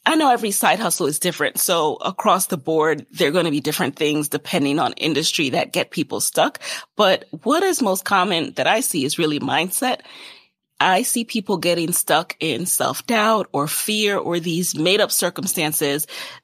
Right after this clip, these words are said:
that they're imagining is going to happen when they do X, Y, Z. And so they don't even do it. And, and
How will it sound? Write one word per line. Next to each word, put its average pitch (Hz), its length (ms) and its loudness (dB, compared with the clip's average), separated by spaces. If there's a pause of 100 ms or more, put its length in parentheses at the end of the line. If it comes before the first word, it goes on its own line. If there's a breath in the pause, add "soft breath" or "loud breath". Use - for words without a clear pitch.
(120)
that 151 260 4
they're 175 240 2
imagining 151 920 0 (720 loud breath)
is 170 100 2
going 165 240 2
to 202 80 -2
happen 147 540 0
when 160 200 0
they 151 140 0
do 147 180 -2
X, - 280 -2
Y, 135 160 0
Z. 151 280 -2
And 175 80 0
so 175 160 2
they 156 120 2
don't 170 360 0
even 165 340 0
do 185 340 0
it. 101 220 -4 (100)
And, 147 200 2
and 156 220 0